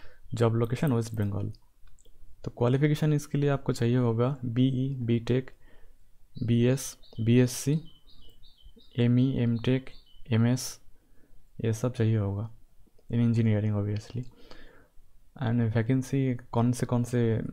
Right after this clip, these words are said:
कैटेगरी के लिए अवेलेबल है, जैसे, अ, एसटी के लिए तीन वैकेंसी,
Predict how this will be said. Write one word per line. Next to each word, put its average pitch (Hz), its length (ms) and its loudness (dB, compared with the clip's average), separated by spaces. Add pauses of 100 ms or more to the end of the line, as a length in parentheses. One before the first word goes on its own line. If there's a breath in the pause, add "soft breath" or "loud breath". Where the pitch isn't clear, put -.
कैटेगरी 113 600 0
के 117 80 0
लिए 117 120 2
अवेलेबल 113 400 2
है, 127 180 -2
जैसे, 113 340 0
अ, 107 300 -2
एसटी 117 360 0
के 120 100 0
लिए 113 400 2
तीन 120 480 -2
वैकेंसी, 113 600 0